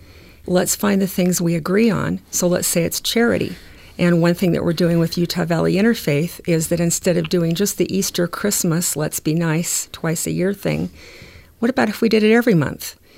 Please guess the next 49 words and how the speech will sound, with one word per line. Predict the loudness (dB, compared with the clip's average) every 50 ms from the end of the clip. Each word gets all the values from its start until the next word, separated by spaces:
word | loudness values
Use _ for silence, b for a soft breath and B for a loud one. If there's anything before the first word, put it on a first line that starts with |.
| b b b b b
And | 0 0
we | 0 0
pick | 0 -2 -4 -4
a | -4
different | -4 -2 -2 -2 -2 -2 -4 -4
charity | -2 0 2 4 4 4 2
each | 2 0 0 -2 -2 -2 -2
month, | -2 -2 -2 -2
and | -2 -2
we | -2
get | 0 -2 -2 -4
canned | -4 -4 -2 0 0 0 2
goods | 0 0 0 0 -2 -2
one | -2 0 0 -2
time | -2 -4 -4 -2 -2 -2
and | -2 -4
clothing | -4 -2 0 0 0 2 0 0 0
another | 0 0 -2 -2 -4
time | -6 -6 -6 -4 -2 0 0
and | 0 -2
just | -2 -4 -4 -2 0
money | 0 2 2 2 2 0 0
another | 0 -2 -2 -4 -4
time, | -6 -4 -4 -4 -4 -4 -4 -6 B B B B B B B B B B -4
donate | -2 0 0 0 -2 -2 -4 -2
blood | 0 2 2 2 2 0
another | 0 -2 -4 -4 -6
time. | -8 -8 -8 -8 -6 -8 -8 B B B B B B B
Whatever | B 0 2 2 2 2 2 2 2
it | 2 4
is, | 2 2 2 2 0 -2 -2 -4 -6 _ _ -2
we | -2 0
can | 2 2
all | 0 0 0
come | -2 -2 -2 0
together | 0 -2 -2 -2 -2 -2 -2
and | -4 -4
agree | -6 -6 -4 0 0 0 0
on | 0 -2 -2 -2
that | -2 -2 -4 -4 -6 -6 -4
and | 0 0 2 2
do | 4 4 2 2
it | 2 2
and | 0 -2
help | -2 -2 -6 -6
the | -6 -8
community | -6 -4 -2 0 0 0 0 -2 -2 -2
in | -2 -2
general. | 0 0 0 0 0 0 -2 -6 -10